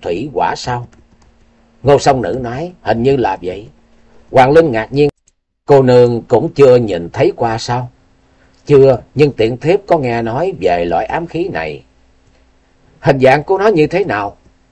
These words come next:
"Nghe nói đó là một ống đồng dài, ở bên trong có thể bắn ra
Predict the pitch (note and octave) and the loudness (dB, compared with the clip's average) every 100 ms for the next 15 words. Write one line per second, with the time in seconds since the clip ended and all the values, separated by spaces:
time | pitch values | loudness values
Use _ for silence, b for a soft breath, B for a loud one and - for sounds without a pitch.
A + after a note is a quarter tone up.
0 | _ _ - D3+ C#3+ D#3 F3+ D#3+ E3 G2+ | _ _ -6 -2 2 2 2 0 2 0
1 | F2+ F2 F#2 - - E3 G#3+ F#2+ F2 F2 | 0 0 -4 -8 -8 -8 -2 -2 -2 -8
2 | C#2+ F#2 F2+ E2+ E2 D2+ _ _ _ _ | -6 -4 -2 -4 -6 -12 _ _ _ _
3 | _ _ - D3 C#3+ A#2 A#2 A#2 A#2 A2+ | _ _ 0 2 2 0 0 0 0 -4
4 | - A#2+ B2 C3 E3 F3+ A#2+ | -6 -2 -2 -2 -6 -4 -4